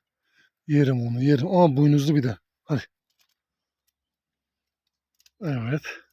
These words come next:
Bizim hediyemiz, sabahki hediyemiz bu oldu.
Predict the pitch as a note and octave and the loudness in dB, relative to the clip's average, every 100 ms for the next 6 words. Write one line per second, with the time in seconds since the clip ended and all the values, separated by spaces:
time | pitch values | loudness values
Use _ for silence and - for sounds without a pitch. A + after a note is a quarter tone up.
0 | _ C#3+ B2+ C3 B2 A2 B2 D3 - - | _ -12 -8 -6 -6 -6 -6 -6 -6 -6
1 | C#3+ B2+ - D3 C3 B2 C3 F3 - D3 | -4 -4 -6 -6 -6 -6 -8 -8 -10 -10
2 | B2+ A#2 | -8 -6